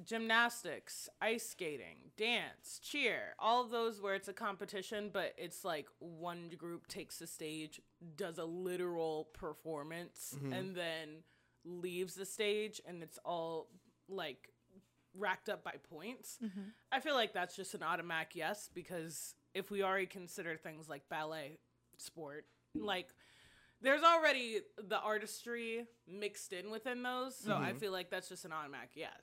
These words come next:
Speaker 2: Yeah, those type of sports, like, it's like, the thing is, I don't have an argument against those type of sports. Because,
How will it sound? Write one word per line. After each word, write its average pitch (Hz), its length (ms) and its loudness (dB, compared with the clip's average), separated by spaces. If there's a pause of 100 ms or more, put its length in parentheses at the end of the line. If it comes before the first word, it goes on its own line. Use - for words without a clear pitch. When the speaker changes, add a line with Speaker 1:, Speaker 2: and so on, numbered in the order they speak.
(100)
Speaker 2:
Yeah, 135 200 -2 (320)
those 151 260 4
type 165 140 2
of 156 60 -4
sports, 147 300 0
like, 131 100 0
it's 139 180 0
like, 139 120 2
the 135 60 4
thing 139 120 2
is, 135 120 -4
I 139 60 4
don't 139 180 4
have 131 180 6
an 117 80 -2
argument 113 440 -2
against 156 340 -4
those 90 220 -8
type - 200 -16
of - 60 -14
sports. 82 440 -14 (400)
Because, 139 560 4